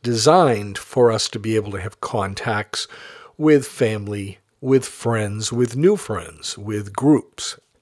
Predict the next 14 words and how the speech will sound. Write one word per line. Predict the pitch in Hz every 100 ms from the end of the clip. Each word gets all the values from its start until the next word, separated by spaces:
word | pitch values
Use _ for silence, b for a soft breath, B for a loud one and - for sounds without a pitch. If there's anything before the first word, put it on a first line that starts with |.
| -
And | 131
yesterday | 131 175 - 208 175 170 156
I | 131
was | 123 117 - -
added | 135 151 151 143 139 - -
to | - 135 120
a | 113 104 98 82 _ _
private | - - 147 147 147 139
group | - 107 90 80 - _ _ _
from | _ - 135 120
a |
high | 107 147
school | 143 - 107 92
friend | - 82 78